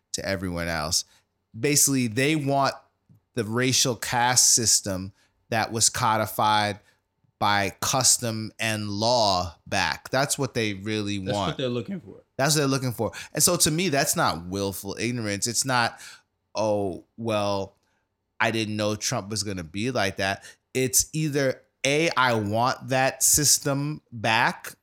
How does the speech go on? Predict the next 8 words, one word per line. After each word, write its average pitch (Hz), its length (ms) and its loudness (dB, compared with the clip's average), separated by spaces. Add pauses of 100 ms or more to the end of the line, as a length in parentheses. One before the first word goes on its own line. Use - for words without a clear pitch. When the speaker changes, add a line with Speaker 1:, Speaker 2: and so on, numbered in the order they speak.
(160)
Speaker 1:
I 120 80 2
want 120 260 0
it 113 120 -6
strengthened. 127 680 -2
I 107 80 0
want 110 260 -2
it - 120 -8
reinvigorated. 104 1000 -4